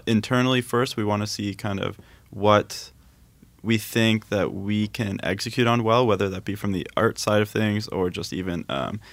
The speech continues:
planning it out. And then once we have ideas from either internal or player suggestions, we, we send it out into a survey for the players to vote upon, so we can kind of see their reception, what they think that they might wanna see, and, uh, what they don't wanna see,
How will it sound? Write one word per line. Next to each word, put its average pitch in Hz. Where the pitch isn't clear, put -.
planning 98
it 87
out. 120
And 104
then 113
once 117
we 131
have 110
ideas 104
from 101
either 101
internal 107
or 98
player 131
suggestions, 92
we, 98
we 101
send 107
it 101
out 101
into 101
a -
survey 110
for -
the 92
players 98
to 95
vote 90
upon, 113
so -
we 95
can 98
kind 104
of 104
see 101
their 95
reception, 113
what 95
they 107
think 110
that -
they 104
might 107
wanna 107
see, 117
and, 90
uh, 80
what -
they 85
don't 107
wanna 98
see, 110